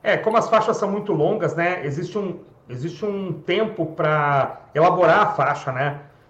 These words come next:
Então, você tem músicas que você tá lá com quase dois minutos, acabou um primeiro refrão, e aí entra uma ponte, uma psicodelia, umas cordas, sei lá, umas coisas muito boas, daí volta de novo. Então, assim, as, eles têm tempo pra elaborar, né? As pessoas hoje estão acostumadas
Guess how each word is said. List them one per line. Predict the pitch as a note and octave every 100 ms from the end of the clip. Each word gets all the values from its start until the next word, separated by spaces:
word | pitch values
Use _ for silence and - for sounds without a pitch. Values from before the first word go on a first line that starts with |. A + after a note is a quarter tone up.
| _
Então, | -
você | C#3
tem | - E3+
músicas | D#3 - A3
que | - G3+ E3 -
você | - E3+
tá | E3
lá | F#3
com | E3+
quase | E3+ G#3+ F#3+
dois | G3+ G#3
minutos, | G3 E3 F3+ A#3+ B3 A3+ F#3+
acabou | G#3 - D3+ E3+
um | F#3+
primeiro | E3+ D#3 D#3
refrão, | C3 - D3 E3 G#3 G#3 G#3 G3
e |
aí | D#3+ E3
entra | E3+ E3+
uma | D3+ -
ponte, | - E3+ G3+ G3 - F3
uma | D#3 D#3
psicodelia, | - E3 C#3 B2+ D#3 G3
umas | D3+ -
cordas, | - D#3 F3 C#3+ -
sei | C3+
lá, | C3+ E3 - - - -
umas | A2+
coisas | D#3+ C#3
muito | C3 F3+ F3+
boas, | C3+ F3+
daí | F3+ E3+
volta | C3+ E3 - -
de | F#3
novo. | D3 E3+ F3+ F3 D3 D#3 D#3+ - -
Então, | E3
assim, | -
as, | C#3+ D3+ D#3
eles | D#3+ D#3
têm | G#3+
tempo | - A3 A3+
pra | A3+
elaborar, | G#3 A3 G#3+ G#3 C#3+ C#3+ C3
né? | A#2 A#2
As | -
pessoas | - D#3 G3
hoje | D#3
estão | - E3
acostumadas | - F#3 D3 C#3 B2+